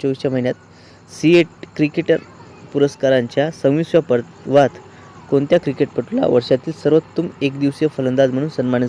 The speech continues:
करण्यात आले? तर या ठिकाणी या प्रश्नाचं उत्तर आहे विराट कोहली. ओके,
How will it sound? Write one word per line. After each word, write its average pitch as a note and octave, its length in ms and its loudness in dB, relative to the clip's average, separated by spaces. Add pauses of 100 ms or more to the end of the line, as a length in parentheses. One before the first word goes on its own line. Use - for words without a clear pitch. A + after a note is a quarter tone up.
(100)
करण्यात B2 280 -2
आले? B2 160 0 (600)
तर C#3 100 4
या C#3 80 6
ठिकाणी C3+ 320 -2
या C3+ 80 2
प्रश्नाचं B2 380 -4
उत्तर B2+ 200 -2
आहे D3+ 120 4
विराट B2 340 2 (720)
कोहली. A#2+ 300 -4
ओके, B2 280 0